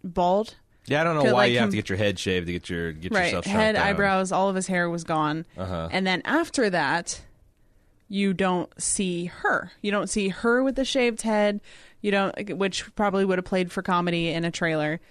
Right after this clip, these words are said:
Speaker 2: Hmm.
Speaker 1: Um,
Speaker 2: But you never
Speaker 1: and the co-star
Speaker 2: Yeah.
Speaker 1: is another actress who I haven't seen before. And then after,
Speaker 2: Who?
Speaker 1: after that, I,
Speaker 2: Oh,
Speaker 1: I
Speaker 2: you
Speaker 1: don't know,
Speaker 2: haven't
Speaker 1: it's
Speaker 2: seen
Speaker 1: an actress
Speaker 2: before.
Speaker 1: I haven't seen before.
Speaker 2: Jason
Speaker 1: <laughs>
Speaker 2: Sudeikis?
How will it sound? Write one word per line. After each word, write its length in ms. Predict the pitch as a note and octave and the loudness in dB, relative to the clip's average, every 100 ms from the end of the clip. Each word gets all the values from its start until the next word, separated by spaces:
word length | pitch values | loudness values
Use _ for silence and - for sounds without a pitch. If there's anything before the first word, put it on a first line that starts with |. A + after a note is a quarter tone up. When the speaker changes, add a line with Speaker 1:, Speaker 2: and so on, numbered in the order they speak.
| - | -8
Speaker 2:
Hmm. 300 | G#2+ F2+ E2+ | -6 -4 -4
Speaker 1:
Um, 360 | - F3+ F3 F3 | -2 2 2 0
Speaker 2:
But 120 | E3 | 0
you 80 | D3+ | 2
never 220 | F#3+ G#3+ | 4 4
Speaker 1:
and 160 | A3 G#3 | 2 0
the 300 | G#3+ G#3 G3+ | -2 -4 -4
co-star 800 | - E4 F4+ - F#3+ F3+ F3 - | -2 -2 -2 0 2 2 0 0
Speaker 2:
Yeah. 60 | F#3+ F#3 F3+ | 0 0 0
Speaker 1:
is 240 | F3+ - - | -2 -6 -2
another 440 | F#3+ F#3+ G#3 G#3 | 0 2 2 2
actress 460 | F#3 E3 E3+ F#3 E3+ | 2 0 -2 -2 0
who 80 | F#3 | 0
I 60 | |
haven't 200 | E3+ E3+ F3 | 0 -2 -4
seen 220 | F3+ E3+ | -2 -4
before. 360 | E3 - G2+ F#2+ | -4 -4 -2 -2
And 240 | - F3 | -2 0
then 160 | F3 - | 0 0
after, 580 | F3+ F#3 G3+ F#3 F3+ - _ _ _ _ - | -2 -2 0 0 0 -6 _ _ _ _ -4
Speaker 2:
Who? 260 | C3 F#2 | -2 0
Speaker 1:
after 320 | E2+ F#3+ - G#3 | -2 -2 0 0
that, 340 | A3 A3+ - - | 0 0 -2 -8
I, 100 | F3+ - - | -12 -12 -4
Speaker 2:
Oh, 60 | - | 0
Speaker 1:
I 20 | |
Speaker 2:
you 60 | G#2 | 2
Speaker 1:
don't 60 | |
know, 0 | |
Speaker 2:
haven't 100 | G3 | 0
Speaker 1:
it's 80 | F3+ | 0
Speaker 2:
seen 80 | F#3 | -2
Speaker 1:
an 60 | F3 | -2
actress 220 | F#3 F#3 | -2 -2
Speaker 2:
before. 60 | F3 | -2
Speaker 1:
I 40 | |
haven't 160 | F3 F3+ | -4 -4
seen 140 | G#3 | -6
before. 180 | E3+ - | -2 0
Speaker 2:
Jason 280 | A#3 F#3 D3 | 4 4 4
Speaker 1:
<laughs> 0 | |
Speaker 2:
Sudeikis? 720 | A#2+ A2+ A#2 D#3 - - | 2 0 0 -4 -4 -6